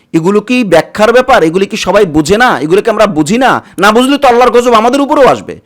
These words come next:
তো এত সমস্যা দেশে, এই সমস্যা থেকে বাঁচাইতে চাইলে, আর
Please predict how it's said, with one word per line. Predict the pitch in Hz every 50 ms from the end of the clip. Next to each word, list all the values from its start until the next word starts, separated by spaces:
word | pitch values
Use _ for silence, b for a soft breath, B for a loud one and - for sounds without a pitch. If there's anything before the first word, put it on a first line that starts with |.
| _ -
তো | 240 - -
এত | 170 180 175 - 277
সমস্যা | 285 - - 254 269 302 269 - - 294 294
দেশে, | 220 170 175 170 - - 143 117 104 - -
এই | 175 196 202
সমস্যা | - - 160 170 180 175 - - -
থেকে | - - 262 269 262
বাঁচাইতে | 208 196 190 - 190 175 156 175
চাইলে, | - - 147 139 131 120 113 -
আর | 151 151 143